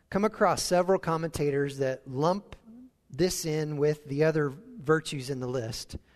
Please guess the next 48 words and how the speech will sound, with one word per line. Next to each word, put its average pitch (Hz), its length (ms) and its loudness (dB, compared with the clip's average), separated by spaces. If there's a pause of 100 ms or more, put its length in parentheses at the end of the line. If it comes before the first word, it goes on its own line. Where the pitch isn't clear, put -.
(220)
but 147 100 -2
I've 151 120 0
also 214 320 4
seen 151 320 -4
several 175 440 2
that 131 200 -6
distinguish 170 720 -4
purity 127 560 -4 (240)
from 160 340 -2
the 143 100 -2
rest 135 280 -4
of 123 60 -10
the 120 80 -4
list. 117 480 -10 (420)
And 131 100 -6
they 156 100 0
see 185 280 -4
purity 165 640 -2
as 147 220 0
the 151 80 -4
motivation 147 800 0
for 156 100 -6
true 127 320 -6
wisdom. 139 420 -4 (760)
And 139 120 -4
that's 175 260 -2
the 196 120 0
way 170 200 2
that 156 140 2
I 143 160 2
lean 143 260 -2
as 120 140 -6
well, 123 320 0
and 117 100 -6
I'll 139 120 -4
explain 165 460 -8
why 135 220 0
in 123 120 -8
just 123 220 -12
a - 20 -14
second. - 460 -10
But 127 140 -8 (480)
first, 214 360 0
let's 185 260 0
define 170 600 -2
what 143 200 -4
purity 135 500 -4
is. 98 320 -14